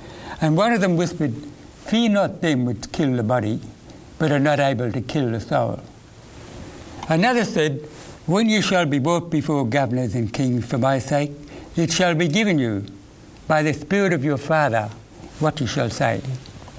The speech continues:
So in this way, the words of Christ were brought by the world's great men to strengthen his servants in the hour of trial.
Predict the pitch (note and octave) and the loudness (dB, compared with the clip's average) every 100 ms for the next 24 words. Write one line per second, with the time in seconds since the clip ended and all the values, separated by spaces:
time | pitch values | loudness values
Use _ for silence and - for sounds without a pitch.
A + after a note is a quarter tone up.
0 | - - - - - - - - - - | -16 -16 -18 -18 -18 -16 -16 -14 -14 -6
1 | - D3+ C#3+ B3+ A#3+ D3+ B2 C3+ C3+ C3+ | 0 2 4 2 0 2 4 4 2 0
2 | D3 G3+ G3+ D3+ F3+ - - E3 E3+ E3+ | 2 2 2 0 -2 -2 0 2 2 0
3 | E3+ C3+ A#2 F3+ E3+ E3 D#3 D3 C3+ E3 | 0 0 2 2 0 0 2 2 2 2
4 | E3+ C3+ B2 D#3 D#3 D3+ C3+ A#2 G#2+ - | 2 0 0 -2 0 -2 0 -2 -4 -14
5 | - - - - - C#3 - - E3+ E3 | -18 -18 -18 -12 -4 -4 -2 2 2 2
6 | E3 B2+ C#3+ - E3+ C3+ A2 G2 - - | 0 2 -2 0 0 2 0 -6 -10 -16
7 | - - - B2+ B2 B2 A#2 A2 G2+ - | -18 -12 -2 0 2 2 2 0 -2 -2
8 | B2+ G#2 A2 | 0 0 -2